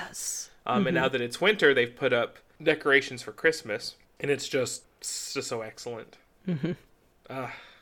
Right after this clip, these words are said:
Speaker 1: So
Speaker 2: Walking
Speaker 1: wonderful.
Speaker 2: into the Great Hall, like, when it's decorated for anything is
Speaker 1: Oh my
Speaker 2: just
Speaker 1: gosh.
Speaker 2: Oh, God, it's just so amazing. Seeing the sea of
Speaker 1: Yes.
Speaker 2: floating candles above the tables. Mm.
Speaker 1: Mm-hmm.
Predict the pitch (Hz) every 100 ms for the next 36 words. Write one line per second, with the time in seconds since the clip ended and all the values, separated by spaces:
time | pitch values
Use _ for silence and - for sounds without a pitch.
0 | _ _ _ - - - 143 147 156 151
1 | 160 139 131 131 120 110 107 127 110 113
2 | 113 101 - 95 - 113 113 120 123 -
3 | 123 98 113 135 139 139 147 143 120 117
4 | 117 107 - - - - - - _ -
5 | _ - 131 131 123 123 120 123 - 123
6 | - 113 107 98 98 110 107 _ _ _
7 | - 151 143 131 127 - 123 120 127 113
8 | - 113 117 117 117 - 104 104 123 -
9 | 117 117 117 120 117 120 123 135 - _
10 | _ _ _ - 117 220 170 160 180 170